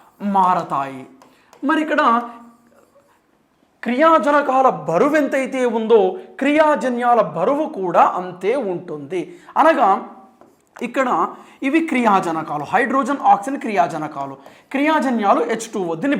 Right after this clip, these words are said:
బ్యాలెన్సింగ్ చేయాలి. అంటే ఇక్కడ మనము టూ రాస్తాం, ఇక్కడ మనం టూ రాస్తాం. టూ to the four hydrogens, four hydrogens, టూ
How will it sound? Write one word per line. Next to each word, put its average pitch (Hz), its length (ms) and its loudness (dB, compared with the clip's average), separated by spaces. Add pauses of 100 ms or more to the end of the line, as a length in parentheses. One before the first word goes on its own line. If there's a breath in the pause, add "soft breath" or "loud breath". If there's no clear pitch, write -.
(100)
బ్యాలెన్సింగ్ 262 600 0
చేయాలి. 147 400 -4 (280 loud breath)
అంటే 254 160 -2
ఇక్కడ 285 160 0
మనము 262 220 2 (520)
టూ 320 80 2 (140)
రాస్తాం, 175 420 0 (440 soft breath)
ఇక్కడ 285 220 -2
మనం 294 120 -2 (100)
టూ 269 100 0 (100)
రాస్తాం. 170 280 4 (220)
టూ 294 140 2
to 240 100 -4
the 247 100 -2
four 254 180 0
hydrogens, 285 380 -4 (100)
four 208 180 -2
hydrogens, 170 300 -6 (300 loud breath)
టూ 277 60 -4